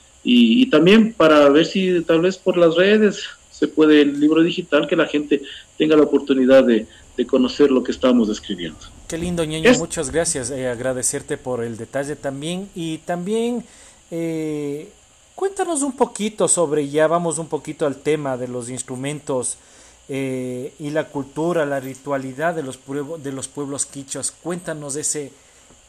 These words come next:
Speaker 2: esa, esa maestría de los instrumentos. ¿Hacia dónde vas dirigido esto?
Speaker 1: Mira, nosotros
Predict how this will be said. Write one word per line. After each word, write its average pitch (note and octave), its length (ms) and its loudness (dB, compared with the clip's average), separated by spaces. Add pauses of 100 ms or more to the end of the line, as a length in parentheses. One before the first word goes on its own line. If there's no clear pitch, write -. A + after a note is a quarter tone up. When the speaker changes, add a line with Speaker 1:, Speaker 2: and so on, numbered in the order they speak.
(100)
Speaker 2:
esa, E3 480 -2 (160)
esa D#3+ 240 -4
maestría D3 680 -6
de A#2+ 120 -8
los A#2 180 -10
instrumentos. A2 960 -14 (840)
¿Hacia C3 340 -4
dónde D3 300 -6
vas B2+ 240 -8
dirigido A#2+ 520 -12
esto? - 260 -12 (1700)
Speaker 1:
Mira, D#3+ 260 6
nosotros D#3+ 600 4